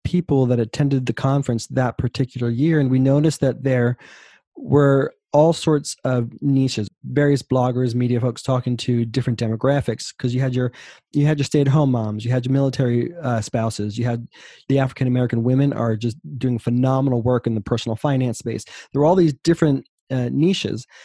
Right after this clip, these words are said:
Nobody, we realized, was talking to the L G B T community. And at that time, David and I were the only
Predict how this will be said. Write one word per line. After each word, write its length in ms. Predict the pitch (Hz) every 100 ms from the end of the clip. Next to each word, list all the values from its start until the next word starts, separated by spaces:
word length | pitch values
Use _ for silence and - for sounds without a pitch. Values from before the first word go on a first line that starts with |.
| - - -
Nobody, 680 | 135 156 185 156 139 127 - -
we 160 | 131
realized, 480 | 117 123 117 113 107
was 120 | 120
talking 440 | - 131 127 120 113
to 400 | - 117 113 110
the 160 | 113
L 140 | 113 110
G 60 |
B 120 | 104 113
T 160 | 220
community. 480 | - 113 107 53 117 139 _ _ _ - -
And 120 | 139
at 100 | 135
that 220 | 135 -
time, 420 | 175 208 175 143 143
David 280 | 151 156
and 120 | 175 147
I 280 | 131 131 -
were 240 | 135 139
the 140 | 131
only 540 | 135 143 143 135 127